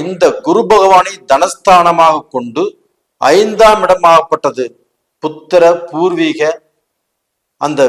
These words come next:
விருச்சக ஸ்தானம், அந்த ஐந்தாம் இடம், இந்த ரெண்டும் நல்லா இருந்தாவே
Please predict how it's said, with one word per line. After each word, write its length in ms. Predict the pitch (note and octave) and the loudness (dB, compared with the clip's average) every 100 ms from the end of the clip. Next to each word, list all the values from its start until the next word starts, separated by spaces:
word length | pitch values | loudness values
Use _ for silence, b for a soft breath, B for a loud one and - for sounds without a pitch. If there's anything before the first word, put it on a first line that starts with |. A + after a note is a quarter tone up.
| C3+ | 0
விருச்சக 420 | G3+ - - F#3+ F3 | -4 -4 -2 -2 -2
ஸ்தானம், 400 | - C#3 A2+ - _ _ _ _ _ | -2 -2 -2 -10 _ _ _ _ _
அந்த 100 | D3+ C#3+ D3 | -4 -2 0
ஐந்தாம் 280 | D#3 C3+ G#2+ | -2 -2 -4
இடம், 160 | G#2 _ _ | -14 _ _
இந்த 100 | D3 C#3+ | -4 -4
ரெண்டும் 320 | E3 G#3+ F3+ | -2 -2 -2
நல்லா 200 | D3+ F3+ F#3 | -2 0 0
இருந்தாவே 380 | D#3 D#3 C#3+ | 0 0 0